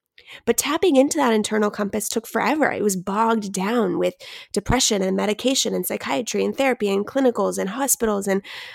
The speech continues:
worried parents and worried friends and worried boyfriend,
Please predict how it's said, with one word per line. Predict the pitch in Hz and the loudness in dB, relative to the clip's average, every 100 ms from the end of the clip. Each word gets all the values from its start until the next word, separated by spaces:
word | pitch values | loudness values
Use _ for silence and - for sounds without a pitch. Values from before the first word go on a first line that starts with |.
| - - | -12 0
worried | 240 285 233 214 | 4 4 2 0
parents | - 247 233 214 | 2 4 4 4
and | 208 208 | 0 0
worried | 247 240 214 | 2 2 2
friends | 240 233 214 | 0 0 2
and | 202 202 | 0 0
worried | 220 247 226 185 - - | 2 2 2 -2 -10 0
boyfriend, | 208 226 220 214 202 196 | 4 4 2 2 2 0